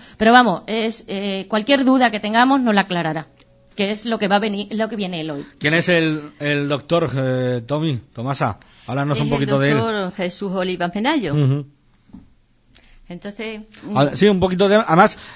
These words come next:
Speaker 2: eh, eh, es el creador de una, de una, de una página en internet que creo que es de mucha utilidad para, para,
Speaker 3: nos
Speaker 2: para,
Speaker 3: la mandó
Speaker 2: para el
Speaker 3: enseguida,
Speaker 2: tema, ¿no?
Speaker 3: nos la mandó, o sea, yo voy a hacer un poco el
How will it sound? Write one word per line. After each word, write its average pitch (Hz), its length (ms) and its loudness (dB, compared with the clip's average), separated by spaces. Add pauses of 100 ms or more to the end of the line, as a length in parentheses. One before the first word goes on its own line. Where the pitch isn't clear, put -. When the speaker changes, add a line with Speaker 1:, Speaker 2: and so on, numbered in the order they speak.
Speaker 2:
eh, 147 360 4 (100)
eh, 139 600 2
es 165 160 2
el 196 80 6
creador 180 340 6
de 180 80 4
una, 170 380 6
de 147 180 2
una, 156 360 4
de 143 100 2
una 165 160 2
página 160 580 2
en 143 80 -2
internet 147 400 -2 (380)
que 147 140 4
creo 180 260 6
que 175 100 2
es - 80 2
de 165 100 10
mucha 170 220 6
utilidad 160 460 6
para, 143 640 6
para, 139 520 8
Speaker 3:
nos 127 80 -2
Speaker 2:
para, 143 220 8
Speaker 3:
la 135 80 6
mandó 127 120 2
Speaker 2:
para 143 140 6
el 139 80 6
Speaker 3:
enseguida, 123 300 4
Speaker 2:
tema, 120 120 0
¿no? 147 80 2
Speaker 3:
nos 180 80 -2
la 175 120 -4
mandó, 175 460 -6
o 170 80 -10
sea, 170 380 -6 (340)
yo 185 520 -6
voy 190 200 -6
a 196 60 -4
hacer 190 160 -6
un 185 100 -2
poco 185 240 -2
el 185 300 0